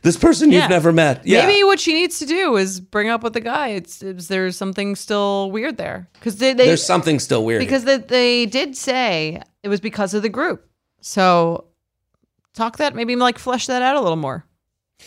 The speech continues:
Speaker 1: Yeah, I
Speaker 2: He's still thinking about it. You're s-, clearly still thinking about it.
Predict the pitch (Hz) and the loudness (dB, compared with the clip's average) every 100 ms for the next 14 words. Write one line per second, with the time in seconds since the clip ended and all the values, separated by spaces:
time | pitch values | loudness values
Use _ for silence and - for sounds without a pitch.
0 | - _ 127 185 208 131 123 156 254 - | -20 _ 0 2 4 2 0 2 2 2
1 | 269 262 254 247 240 240 220 196 214 233 | 0 0 -4 -2 2 2 2 2 2 2
2 | - 233 226 240 - 240 226 247 233 214 | -2 0 2 0 -2 -6 -4 -4 -2 -2
3 | 220 226 - | -4 -6 -10